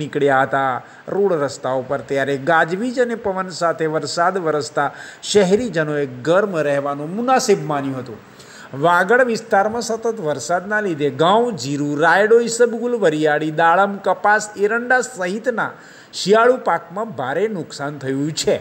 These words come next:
ઉનાળામાં માવઠારૂપી વરસાદથી ખેડૂતો પાયમાલ થઈ ગયા છે અને અનેક ગામોમાં નાના ઝરણામાં પાણી પણ વહી નીકળ્યા હતા. તો રાપર તાલુકાના સુવઈના ખેડૂત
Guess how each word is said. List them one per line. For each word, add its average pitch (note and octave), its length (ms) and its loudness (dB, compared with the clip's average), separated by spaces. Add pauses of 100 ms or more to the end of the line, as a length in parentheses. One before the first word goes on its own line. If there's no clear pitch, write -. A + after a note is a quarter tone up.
(360)
ઉનાળામાં B3 580 2
માવઠારૂપી G#3 960 0
વરસાદથી F3+ 560 -4
ખેડૂતો F#3+ 480 0 (100)
પાયમાલ B3+ 480 4
થઈ F3+ 160 0
ગયા C3+ 300 -2
છે B2+ 260 -10 (340)
અને E3 160 -4 (100)
અનેક C4+ 380 4 (140)
ગામોમાં F#3 500 0
નાના E3 380 4 (400)
ઝરણામાં G#3+ 720 0
પાણી F3+ 320 -2
પણ C4 180 2
વહી F#3 220 2
નીકળ્યા C#3+ 400 -2
હતા. B2 220 -10 (340)
તો C#3+ 140 -4
રાપર D#3+ 420 2
તાલુકાના G#3+ 640 0
સુવઈના G#3 560 -2
ખેડૂત G3 440 -4